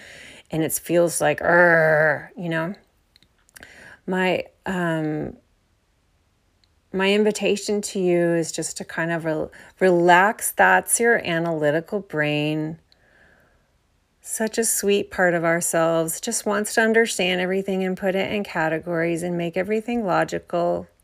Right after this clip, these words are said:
You know, I, I totally get it. I love logic. But when you're learning astrology,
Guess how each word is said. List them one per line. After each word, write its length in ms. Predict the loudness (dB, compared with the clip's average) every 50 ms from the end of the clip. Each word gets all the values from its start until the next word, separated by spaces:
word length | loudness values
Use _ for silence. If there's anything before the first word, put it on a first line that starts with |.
| _
You 80 | -8 -6
know, 120 | -4 -2 -2
I, 140 | -4 -4 -6 -10 -18 -16 -14
I 80 | -12 -12
totally 540 | -10 -4 0 2 2 4 4 2 0 0
get 240 | 2 2 2 4 4
it. 220 | 4 2 2 0 -2
I 40 | -6
love 340 | -6 -4 -2 0 -2 -2 -2
logic. 640 | -2 -2 -2 -2 -4 -6 -8 -10 -10 -12 -16 -20 _ _ _ -20 -20 -20 -20 -20 -20 -20 -20 -20 -20 -20 -20 -20 -20 -20 -20 -20 -20 -20 _ _ _
But 520 | 6 8 8 10 10 8 8 8 6 4 2
when 140 | 2 4
you're 140 | 4 4 4
learning 420 | 4 4 4 6 6 6 4 4 2
astrology, 1200 | 2 0 0 2 4 6 6 6 6 4 2 0 -2 -2 -2 -2 -2 -2 -2 -2 -4 -6 -8